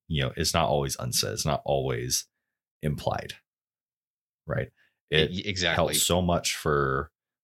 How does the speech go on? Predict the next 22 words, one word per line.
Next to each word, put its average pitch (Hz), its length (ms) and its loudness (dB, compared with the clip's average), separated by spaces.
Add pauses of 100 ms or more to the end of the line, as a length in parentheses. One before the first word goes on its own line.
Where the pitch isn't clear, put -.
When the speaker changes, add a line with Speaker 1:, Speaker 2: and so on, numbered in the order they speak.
(140)
Speaker 1:
you 67 40 -8
know, 67 40 -2
someone 73 220 2
who's 73 240 -4
insecure 76 640 0
and 69 140 -2
things 65 220 -6
like 62 200 -6
that - 280 -6
to - 140 -4
hear, - 240 -8
"Hey, 73 460 0 (560)
I 60 80 -6
see - 300 2
you. 67 320 -2
You 71 160 -6
worked 73 300 -2
your 67 200 -2 (140)
butt 78 220 0
off 64 280 -4 (100)
all - 220 0
day. - 460 -2